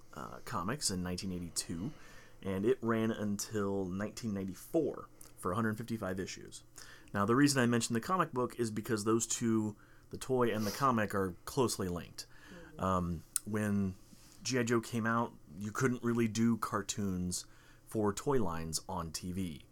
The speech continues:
Speaker 1: Um, in fact, there were even heavily regulated commercials that you couldn't do certain things for toys,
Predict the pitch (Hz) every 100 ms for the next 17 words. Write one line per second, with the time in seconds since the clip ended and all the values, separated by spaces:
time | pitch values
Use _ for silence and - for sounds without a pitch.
0 | - - - - - 82 80 80 92 101
1 | 95 113 110 101 98 104 98 92 80 -
2 | 107 107 92 98 98 98 92 87 80 -
3 | 98 104 110 87 - - - 85 - -
4 | 98 80 90 - 92 82 95 87 80 92
5 | - 87 78 78